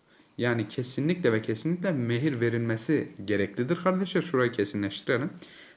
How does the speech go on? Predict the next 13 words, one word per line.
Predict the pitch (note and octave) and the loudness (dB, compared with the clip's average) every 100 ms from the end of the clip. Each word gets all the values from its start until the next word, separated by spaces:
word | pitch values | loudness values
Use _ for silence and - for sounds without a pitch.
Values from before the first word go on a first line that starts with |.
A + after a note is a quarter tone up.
| - | -2
Mehir | A2 B2+ E3+ | 0 4 4
vermek | A2+ A#2+ F#3 | 4 2 2
farzdır. | F3 B2 F#2 F2+ - - | 0 -2 -2 -6 -10 -6
Erkek | G#2 - F#3 F3+ - _ - | -4 -2 -6 -6 -18 _ -2
kadına | A#2 A2+ F3 | 0 0 0
mehir | D3+ A#2+ E3 | 0 0 0
vermelidir. | C3 A#2 A2 G2+ E2+ - - - - - - - | 2 2 2 0 -4 -10 -18 -20 -20 -20 -20 -6
Ha, | A#2 A#2+ | -4 2
bu | |
mehir | E3+ D3 E3 G#3 - | 4 6 6 4 2
nikahta | C#3 - C#3 G3 F3 | -2 -2 -2 0 2
belirlenmeli. | B2+ A#2+ B2 B2 A#2 F#2 F2 - - | 2 2 2 2 2 0 -4 -10 -6
Yani | D3+ A2+ C#3 | -2 0 0